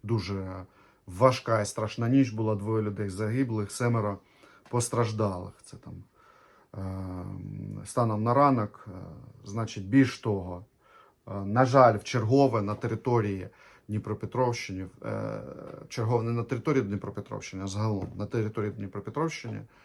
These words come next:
е, загинули, е, працівники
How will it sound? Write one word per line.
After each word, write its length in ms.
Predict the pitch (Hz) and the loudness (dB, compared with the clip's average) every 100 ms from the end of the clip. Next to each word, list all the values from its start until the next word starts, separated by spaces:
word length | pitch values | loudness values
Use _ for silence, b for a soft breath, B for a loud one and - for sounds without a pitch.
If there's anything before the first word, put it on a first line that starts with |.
| B B B B | B B B B
е, 180 | 117 113 | -2 -2
загинули, 800 | 98 110 117 139 135 123 117 117 | 0 0 4 6 6 4 2 2
е, 220 | 110 107 104 - 107 98 98 101 104 101 - - - _ b b b b b b | 0 -2 -6 -12 -12 -10 -8 -8 -10 -10 -12 -14 -18 _ b b b b b b
працівники 720 | - 113 127 127 123 127 120 | -6 0 2 2 2 2 2